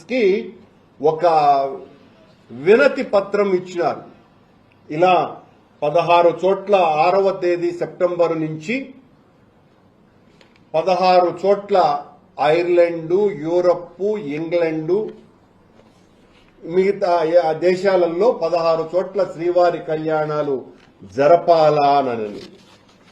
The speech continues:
సరే, దానికి వెంటనే బీఆర్ నాయుడు గారు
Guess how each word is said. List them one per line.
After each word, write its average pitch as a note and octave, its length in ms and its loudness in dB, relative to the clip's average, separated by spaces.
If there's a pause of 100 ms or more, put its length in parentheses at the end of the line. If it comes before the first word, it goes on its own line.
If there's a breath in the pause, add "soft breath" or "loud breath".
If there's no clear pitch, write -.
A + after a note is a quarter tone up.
(260)
సరే, G3+ 180 6 (880)
దానికి F3+ 380 0
వెంటనే F#3 420 0 (560)
బీఆర్ F3+ 400 2
నాయుడు E3+ 320 0
గారు D#3+ 320 2